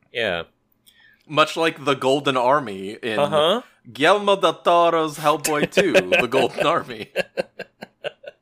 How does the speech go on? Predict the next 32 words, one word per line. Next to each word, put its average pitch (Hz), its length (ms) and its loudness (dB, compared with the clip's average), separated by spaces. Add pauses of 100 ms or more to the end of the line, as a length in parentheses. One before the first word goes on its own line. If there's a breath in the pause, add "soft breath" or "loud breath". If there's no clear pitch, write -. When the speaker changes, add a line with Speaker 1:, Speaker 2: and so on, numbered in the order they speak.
(760 loud breath)
Speaker 1:
Ah, 135 220 -4
God 110 280 -4
damn 101 200 -6
it. 90 220 -10
I'm 120 100 -6
gonna 139 180 0
keep 113 220 -8
Speaker 2:
I 131 80 4
Speaker 1:
hearing 170 180 4
Speaker 2:
didn't 190 100 -8
do 190 80 4
Speaker 1:
that. 165 80 2
Speaker 2:
it 156 40 2
earlier, 123 520 2
and 131 120 -8
so 139 140 2
I 135 60 6
wanted 135 280 0
Speaker 1:
Yeah. 101 160 0
Speaker 2:
to 131 60 0
lure 139 200 4
you 135 200 0
into 127 300 -2
a 110 40 -2
false 120 400 -2
sense - 380 -6
of 123 80 -4
security. 110 840 -6 (680 loud breath)
Speaker 1:
You 101 140 -14
got 127 260 -6
me 131 100 -8
again. 110 480 -6